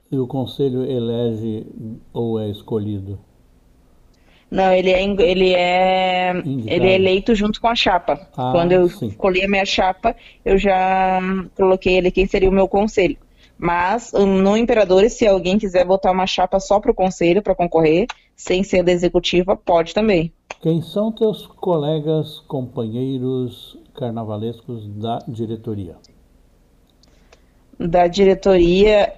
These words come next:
Speaker 2: é, o Paulo Pires é o meu vice, a Sayonara Pontes é a primeira secretária e também ela vai comandar o departamento de carnaval, e o Fábio Castilhos, o professor Fábio, é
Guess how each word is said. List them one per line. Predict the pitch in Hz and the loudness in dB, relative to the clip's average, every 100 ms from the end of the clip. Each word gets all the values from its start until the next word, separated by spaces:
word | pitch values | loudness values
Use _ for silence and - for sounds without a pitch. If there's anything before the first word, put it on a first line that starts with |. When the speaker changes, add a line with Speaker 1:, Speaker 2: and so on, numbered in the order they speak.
| - | -6
Speaker 2:
é, | - 175 170 170 170 170 165 151 | 0 2 2 2 2 2 2 0
o | - 180 185 | 0 4 4
Paulo | 175 190 180 | 4 2 0
Pires | 175 190 220 285 254 | 0 0 4 2 2
é | 190 | 0
o | |
meu | 175 170 | 2 0
vice, | 165 185 262 - 392 - _ _ - | 2 2 2 -4 -12 -14 _ _ -10
a | - | -6
Sayonara | 190 185 180 180 180 | 0 0 2 0 0
Pontes | 180 175 220 196 | 2 2 2 -2
é | |
a | |
primeira | 185 180 175 185 | -2 -2 0 0
secretária | - - 175 170 170 180 226 262 - | 0 -2 -2 0 0 2 2 2 2
e | 175 165 | 0 0
também | - 170 170 180 | -2 -2 0 0
ela | 175 | 0
vai | 165 165 | 0 0
comandar | 180 165 165 160 | 0 -2 2 2
o | 165 | 2
departamento | 160 165 170 160 160 | 0 -2 -2 -2 -2
de | - | -2
carnaval, | 170 160 160 160 156 160 254 _ _ _ _ | -2 -2 -2 2 2 2 0 _ _ _ _
e | 190 | 0
o | 214 | 0
Fábio | 214 202 202 | 0 -2 0
Castilhos, | 214 202 - 196 202 226 220 | 0 0 -2 -2 0 0 -2
o | 190 | -6
professor | - 185 180 - 180 | -4 -2 -2 0 -2
Fábio, | 180 170 170 175 208 - _ _ _ _ - | 0 0 0 0 -6 -10 _ _ _ _ -2
é | 185 185 180 180 | 2 2 4 2